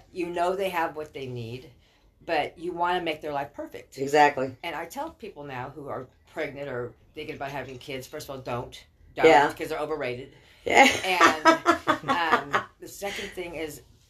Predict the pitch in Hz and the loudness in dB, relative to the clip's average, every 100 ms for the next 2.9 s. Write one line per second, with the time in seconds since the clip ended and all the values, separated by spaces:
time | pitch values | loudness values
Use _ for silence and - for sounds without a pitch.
0 | _ _ - 214 - 226 - - 175 170 | _ _ -14 -12 -10 -10 -10 -12 -12 -10
1 | 156 160 - - 143 156 143 143 143 131 | -10 -12 -20 -18 -16 -12 -10 -12 -14 -18
2 | 135 131 - 120 117 - - - | -16 -16 -18 -20 -20 -20 0 2